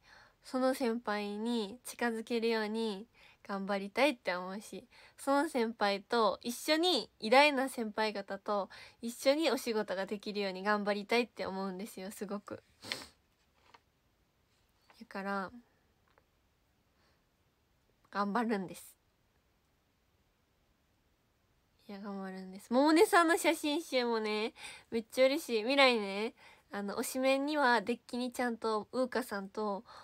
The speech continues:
百音さんを、あの、セットしてたんですけど、ほんまに時間なくて、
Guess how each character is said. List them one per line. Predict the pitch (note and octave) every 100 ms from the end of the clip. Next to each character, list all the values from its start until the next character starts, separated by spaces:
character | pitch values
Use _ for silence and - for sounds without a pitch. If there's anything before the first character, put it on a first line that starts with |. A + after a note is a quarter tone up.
| -
百 | A3 A3+ A#3
音 | A3+
さ | A#3+ A3+
ん | A3+ A#3+
を、 | B3 G3 - _ _ _ -
あ |
の、 | A3
セ | C4 D#4
ッ |
ト | - C4
し | -
て | B3+
た | B3
ん | A3
で | C4
す | -
け | G#3
ど、 | G3+ G3 - - - -
ほ | D#4+ F#4+
ん | F#4+
ま | F#4+
に | E4+ C#4+
時 | D#4+
間 | G4 D4
な | C#4 E4
く | -
て、 | G#3+ F#3